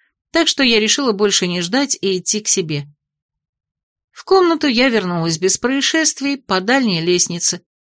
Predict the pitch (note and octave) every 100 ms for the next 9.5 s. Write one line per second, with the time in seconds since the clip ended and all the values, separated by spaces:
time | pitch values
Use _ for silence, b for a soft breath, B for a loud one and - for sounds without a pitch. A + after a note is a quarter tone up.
0 | _ _ - - C#4 D4 D4 E4 D#4+ G#3+
1 | G#3+ - B3+ D4+ D#4 - G3 G#3+ B3+ G#3+
2 | G3 F#3+ F#3+ G#3 G3+ A3+ A#3+ C#4 D4 F#4
3 | D#4 C#4 A#3+ A3 D4+ D4+ F#3+ F3+ A3+ G3
4 | - D#3 D#3 - C#3+ D3 _ _ _ _
5 | _ _ _ G3+ A3 A3+ C4+ B3 F#3+ F#3
6 | F#3+ F#3 G3+ F3+ - G3 F#3+ G3+ G3 -
7 | F#3+ - G#3 - G3 F3 E3 - F#3 F3
8 | F#3 F3 F#3 F3 E3+ E3+ E3+ - F#3 F#3
9 | F#3 A#3 D#4+ G#3